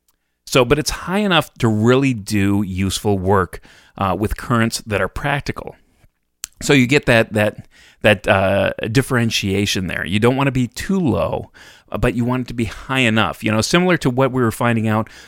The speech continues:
with the electrical. You know, why w-, why did we have, um, sixty hertz? Sixty hertz was, you know, high enough to, um, be useful for lighting,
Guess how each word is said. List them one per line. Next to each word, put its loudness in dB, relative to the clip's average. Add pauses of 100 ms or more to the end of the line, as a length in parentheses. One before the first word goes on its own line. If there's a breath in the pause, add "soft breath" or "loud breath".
with 0
the 2
electrical. -2 (280 loud breath)
You -2
know, 0
why 2
w-, 0
why 0
did -8
we 2
have, -6 (380 soft breath)
um, -6 (160)
sixty -2
hertz? -6 (420 soft breath)
Sixty -6
hertz 0
was, 0
you -2
know, -6 (300 loud breath)
high 0
enough 0
to, -2 (1300)
um, -4 (200)
be 0
useful 0
for -8 (220)
lighting, 2